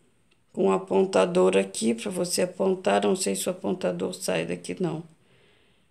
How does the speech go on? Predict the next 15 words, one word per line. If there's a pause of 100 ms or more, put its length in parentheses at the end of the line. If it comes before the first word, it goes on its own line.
(280)
Não,
acho
que
não. (180)
Não
sai,
não.
Eu
sei
que
vem
com
o
apontador, (1040)
tá?